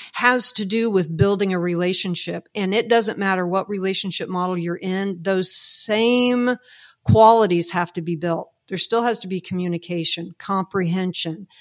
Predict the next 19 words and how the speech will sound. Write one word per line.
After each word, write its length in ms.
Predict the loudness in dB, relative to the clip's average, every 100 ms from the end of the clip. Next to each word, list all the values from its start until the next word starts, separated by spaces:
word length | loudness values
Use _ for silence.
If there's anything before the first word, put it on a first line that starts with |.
| -20 -8
gratitude, 960 | 2 6 6 4 0 -2 -2 0 -2 -4
empathy, 720 | -4 6 6 6 -2 -2 -2 -4
love, 840 | -4 2 4 6 4 2 -2 -10 -20 -20 -20 -20 -8
um, 260 | -4 -4 0
honesty, 640 | 4 4 4 0 0 -2
transparency, 1120 | -2 -4 -6 4 4 6 -2 -4 -4 -4 -4 -4
empathy. 680 | -2 0 -2 -2 -6 -6 -10 _ _ _ _ _ -2
And 360 | 0 0 -2
that's 360 | 2 2 2 0
what 180 | 0 0
we 140 | -2
focus 560 | 0 2 2 -2 -6 -4
on. 260 | -4 -4
That's 340 | 0 0 0 -4
what 100 | -4
we 120 | -4
wanna 240 | -2 -4
build. 480 | 0 2 2 0 -2
And, 240 | -4 -6